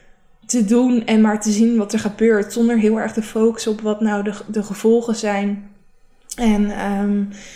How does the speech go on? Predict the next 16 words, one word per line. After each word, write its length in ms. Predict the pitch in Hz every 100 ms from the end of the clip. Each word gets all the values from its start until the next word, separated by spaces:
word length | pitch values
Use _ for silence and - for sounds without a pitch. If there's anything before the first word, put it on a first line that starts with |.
| -
ik 100 | 220
denk 140 | 214
dat 140 | 220 220
dat 180 | 226 233
ook 80 |
de 100 | 226
manier 360 | 214 208 220 220
is 200 | 214 214
waarop 220 | - -
je 100 | 240
misschien 260 | 220 220 220
wel 140 | 202
kan 240 | 202 208 214
ontdekken 540 | 202 202 220 208 190
waar, 480 | 196 190 196 226 - _ -
eh, 160 | 226